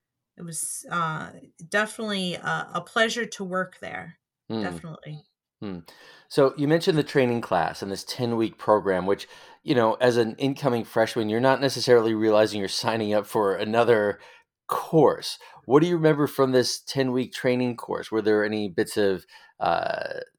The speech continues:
Speaker 2: instruction or advice that you got or any experiences that stick with you?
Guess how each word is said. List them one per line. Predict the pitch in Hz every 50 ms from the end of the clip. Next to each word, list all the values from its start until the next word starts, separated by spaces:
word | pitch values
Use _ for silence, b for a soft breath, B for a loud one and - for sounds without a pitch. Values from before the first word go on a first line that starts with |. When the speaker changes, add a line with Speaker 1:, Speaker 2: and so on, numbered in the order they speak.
| _ -
Speaker 2:
instruction | 117 110 107 - - - 165 151 147 - - 156 143 139 139 135 131
or | 123 - 113 107 101 95
advice | 92 104 98 90 113 113 120 120 -
that | - 123 - -
you | 117 101
got | 117 113 110 110 107 104
or | 104 101
any | 101 107 107 104
experiences | 95 - - - 113 107 110 107 - - 107 90
that | 104 98 -
stick | - - 107 107 -
with | 110 110 -
you? | 127 131 135